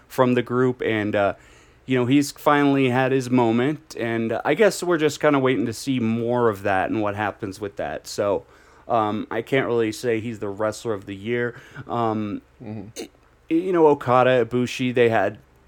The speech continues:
Speaker 1: I think they had good years. Uh, Ibushi actually didn't have a good year physically, which sucks,
Speaker 2: No.
Speaker 1: but in ring, he, he did have a lot of good matches.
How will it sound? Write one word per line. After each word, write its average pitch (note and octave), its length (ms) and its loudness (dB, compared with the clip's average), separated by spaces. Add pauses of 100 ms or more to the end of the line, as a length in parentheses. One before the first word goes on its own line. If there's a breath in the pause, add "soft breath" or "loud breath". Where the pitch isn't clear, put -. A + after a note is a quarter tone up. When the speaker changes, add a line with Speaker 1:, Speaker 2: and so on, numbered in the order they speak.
Speaker 1:
I C3 140 4
think C3+ 200 0
they C#3 60 2
had A#2+ 120 0
good B2 160 0
years. C3+ 360 2
Uh, A2+ 440 2
Ibushi C#3 400 2
actually A2+ 280 2
didn't A#2 300 2
have G#2+ 180 0
a G#2+ 80 0
good G2+ 200 -4
year G#2 280 -2
physically, A2 760 -2 (100)
which G2+ 240 -8
sucks, G#2+ 560 2
Speaker 2:
No. A#2+ 80 0
Speaker 1:
but G#2 340 4 (400 soft breath)
in D3 220 4
ring, B2 340 2
he, B2 300 -2
he A#2 240 -12
did C3 220 4
have A#2 160 -2
a A2 40 -2
lot G2+ 220 0
of F#2+ 60 -4
good G2+ 120 -6
matches. G2+ 420 -4